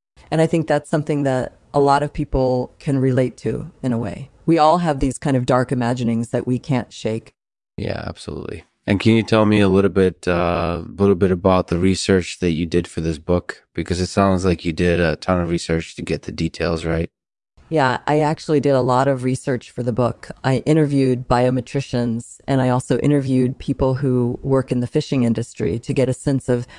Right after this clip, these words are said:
Speaker 1: how these creatures are handled and how they're caught.
Speaker 2: Well, that's definitely important information, it makes the book much more understandable and interesting, Rosalind. Yeah, I think so too.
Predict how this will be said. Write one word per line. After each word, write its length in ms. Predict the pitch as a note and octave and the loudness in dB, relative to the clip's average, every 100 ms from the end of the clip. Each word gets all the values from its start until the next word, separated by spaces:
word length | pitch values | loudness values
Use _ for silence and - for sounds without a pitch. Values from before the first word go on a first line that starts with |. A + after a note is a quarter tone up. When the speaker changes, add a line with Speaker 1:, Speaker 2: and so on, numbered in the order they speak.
| - | -6
Speaker 1:
how 180 | C#3+ C3+ | 0 2
these 240 | B2+ A#2+ | 2 -2
creatures 480 | - E3 D3+ C3+ A#2+ | -2 -2 0 -2 0
are 120 | A#2+ | -2
handled 540 | B2+ C3 C3 C3 - - | 0 2 2 0 -4 -6
and 300 | - A#2+ B2+ | -6 -6 -4
how 140 | B2 | -2
they're 120 | A2+ | -2
caught. 380 | A2 C#3 B2 - _ _ _ _ _ - | -4 -4 -4 -6 _ _ _ _ _ -10
Speaker 2:
Well, 240 | - G#2 F#2 | 2 4 6
that's 240 | G#2 - | 4 4
definitely 380 | - G2 G2 F2 | 2 2 2 0
important 440 | D#2+ F#2 E2+ D#2+ | 2 2 2 2
information, 720 | E2 - E2 E2 D#2+ - D#2+ _ - | -4 -4 -4 -4 -6 -10 -16 _ 0
it 60 | G2+ | 4
makes 260 | A2 A2 | 4 4
the 100 | - | -2
book 360 | F2 G2+ F#2 - - | 0 2 2 -4 -6
much 300 | F#2+ F#2+ - | -2 -2 0
more 160 | F#2 F2+ | 0 0
understandable 680 | E2+ - F2+ F2 E2 E2 E2 | -2 -2 0 0 0 -2 -2
and 120 | E2+ | -2
interesting, 560 | E2+ - - - D2+ - _ | -2 -6 -10 -10 -12 -14 _
Rosalind. 540 | - - D#2+ D2+ - - _ - | -4 -2 -2 -6 -10 -16 _ 0
Yeah, 400 | A2 G#2 F2+ E2+ | 4 4 2 -4
I 80 | F#2+ | -4
think 160 | G#2+ | -2
so 160 | F#2 F#2+ | 0 0
too. 420 | F2 F#2+ F2+ D#2+ | 2 2 2 0